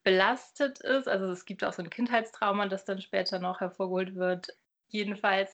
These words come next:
hat sie wohl am Ende einer vorhergehenden Staffel, die nicht gezeigt wird, aber die es so gab, ist sie wohl irgendwie ausgeflippt und hat da rumrandaliert und deswegen hat der Sender sie verklagt. Deswegen hat sie hohe Schulden beim Sender, die sie jetzt abarbeiten muss.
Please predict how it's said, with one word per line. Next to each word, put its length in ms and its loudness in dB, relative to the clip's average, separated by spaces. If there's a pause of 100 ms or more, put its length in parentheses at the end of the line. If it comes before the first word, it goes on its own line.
(120)
hat 140 -2
sie 120 -4
wohl 120 2
am 140 0
Ende 540 -4 (140)
einer 480 -2 (140)
vorhergehenden 580 2
Staffel, 580 -2 (120)
die 480 -12
nicht 240 -4
gezeigt 340 0
wird, 140 -2
aber 120 -2
die 100 -8
es 100 -16
so 120 -14
gab, 300 -2
ist 80 -10
sie 80 -10
wohl 140 -6
irgendwie 240 -6
ausgeflippt 640 -4
und 100 -10
hat 180 -2
da 100 -2
rumrandaliert 920 -2
und 200 -10
deswegen 300 -6
hat 120 -8
der 100 -2
Sender 320 -6
sie 120 -12
verklagt. 720 2
Deswegen 340 0
hat 140 0
sie 80 2
hohe 180 2
Schulden 300 2
beim 160 0
Sender, 400 6
die 240 -2
sie 80 2
jetzt 220 4
abarbeiten 540 2
muss. 360 -6